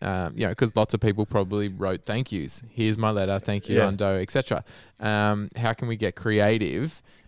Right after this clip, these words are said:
Speaker 1: um, in terms of getting our message across when we're doing other things as well? Not necessarily just thanking, um, people who've done
Speaker 2: Mm.
Speaker 1: great things for our school, but we've, I love the fact that this school got creative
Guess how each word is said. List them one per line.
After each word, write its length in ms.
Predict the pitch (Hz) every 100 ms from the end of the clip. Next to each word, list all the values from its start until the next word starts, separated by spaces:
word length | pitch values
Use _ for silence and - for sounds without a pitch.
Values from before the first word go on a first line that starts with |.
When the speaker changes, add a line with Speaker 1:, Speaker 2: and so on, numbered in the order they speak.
| -
Speaker 1:
um, 420 | - 101 101 98 101
in 180 | 98 104
terms 260 | 110 104
of 120 | 101
getting 280 | 104 101 95
our 100 | 92
message 380 | 92 135 - 120
across 580 | 104 - 62 147 - - - - _ -
when 420 | 104 101 101 101 -
we're 160 | 107
doing 280 | 98 104 95
other 200 | 98 95
things 240 | 107 101
as 120 | 95 107
well? 260 | 117 73 -
Not 220 | 110 110
necessarily 440 | - 101 104 98
just 220 | 95 95 -
thanking, 500 | 107 107 101 98 92 - _ _ _
um, 480 | 90 95 87 87 95 - - _ _ -
people 200 | 101 98
who've 100 | 92
done 160 | 95
Speaker 2:
Mm. 40 | 95
Speaker 1:
great 180 | 98 -
things 180 | 95
for 80 | -
our 80 | 87
school, 440 | - 170 110 127 - - - _
but 240 | 117 107 -
we've, 220 | 110 104 - - - - - _ _ _
I 80 | -
love 180 | 104 113
the 80 | 117
fact 320 | - 107 -
that 140 | 101
this 120 | 107 110
school 240 | - 110
got 220 | 95 110
creative 600 | - 104 95 98 104 85